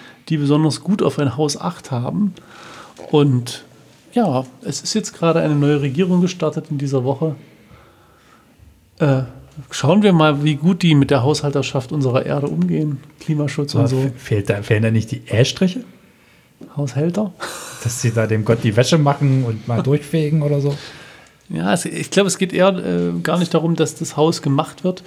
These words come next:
Speaker 1: während er da ist, sondern eigentlich sozusagen in, in Stellvertretung auch auf das Haus aufzupassen.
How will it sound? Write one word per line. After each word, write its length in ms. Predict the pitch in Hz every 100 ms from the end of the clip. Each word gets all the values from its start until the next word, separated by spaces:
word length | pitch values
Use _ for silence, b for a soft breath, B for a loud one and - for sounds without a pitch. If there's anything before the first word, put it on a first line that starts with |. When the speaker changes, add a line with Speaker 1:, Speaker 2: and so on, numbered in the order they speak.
| B B B B
Speaker 1:
während 300 | 139 156 156
er 120 | 147
da 240 | 127 139 156
ist, 240 | 196 175
sondern 220 | 170 160
eigentlich 280 | - 165 143
sozusagen 380 | - 147 151 143
in, 300 | 170 202 233
in 60 | 180
Stellvertretung 600 | - 147 147 147 139 147
auch 180 | - -
auf 100 | -
das 140 | 131
Haus 180 | 139 135
aufzupassen. 600 | - - 175 - 120 143